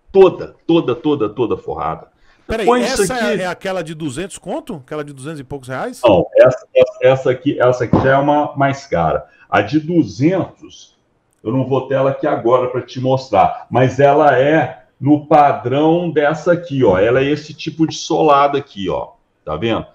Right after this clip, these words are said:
Speaker 1: Solado que vem com a marca da Black Boots, bem grandona,
Speaker 2: É, lindão,
Speaker 1: assim.
Speaker 2: lindão mesmo.
Speaker 1: Toda
Speaker 2: É uma,
Speaker 1: costura.
Speaker 2: a marca é
Speaker 1: É,
Speaker 2: linda,
Speaker 1: é um
Speaker 2: cara.
Speaker 1: negócio que quase,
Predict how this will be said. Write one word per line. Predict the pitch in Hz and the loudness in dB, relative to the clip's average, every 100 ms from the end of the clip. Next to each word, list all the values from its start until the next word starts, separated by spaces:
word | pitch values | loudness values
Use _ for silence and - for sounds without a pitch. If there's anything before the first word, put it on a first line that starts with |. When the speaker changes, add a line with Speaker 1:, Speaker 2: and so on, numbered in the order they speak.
| _ | _
Speaker 1:
Solado | - 101 113 120 - | -4 2 4 2 0
que | |
vem | 123 117 | -6 -2
com | |
a | 120 | -2
marca | 95 110 120 120 139 | 0 0 0 -2 -4
da | 95 | -4
Black | 92 104 - 80 | -2 -2 -4 -12
Boots, | 76 104 110 - | -6 -6 -6 -8
bem | 104 110 | -8 -4
grandona, | 101 85 80 | -4 -4 -4
Speaker 2:
É, | |
lindão, | 95 104 104 110 | -2 -2 -4 -6
Speaker 1:
assim. | 110 110 | -8 -10
Speaker 2:
lindão | 113 113 113 | -16 -18 4
mesmo. | 160 180 | 6 8
Speaker 1:
Toda | 175 | 6
Speaker 2:
É | 127 | 2
uma, | 127 | 0
Speaker 1:
costura. | - 123 | 0 -4
Speaker 2:
a | |
marca | 120 139 139 147 | -4 -8 2 2
é | |
Speaker 1:
É, | 107 | 2
Speaker 2:
linda, | 107 190 | -2 -4
Speaker 1:
é | |
um | |
Speaker 2:
cara. | 233 240 | -4 2
Speaker 1:
negócio | 254 359 523 | 4 2 -2
que | - | -2
quase, | 247 269 226 240 | 2 4 2 -8